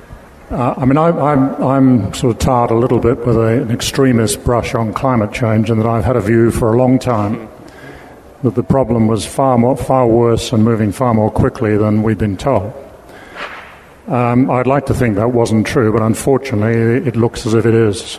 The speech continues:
Uh, I was reasonably on the ball. For years now,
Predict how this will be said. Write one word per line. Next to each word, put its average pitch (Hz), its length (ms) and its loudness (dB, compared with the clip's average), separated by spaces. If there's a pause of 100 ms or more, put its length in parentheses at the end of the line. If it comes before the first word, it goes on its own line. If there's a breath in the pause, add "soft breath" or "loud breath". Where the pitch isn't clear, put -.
Uh, 110 340 -2
I 117 120 -2
was 107 260 -4 (160)
reasonably 117 540 2
on 107 160 2
the 107 40 -2
ball. 110 380 0 (1500 loud breath)
For - 160 -4
years 151 420 4
now, 123 480 2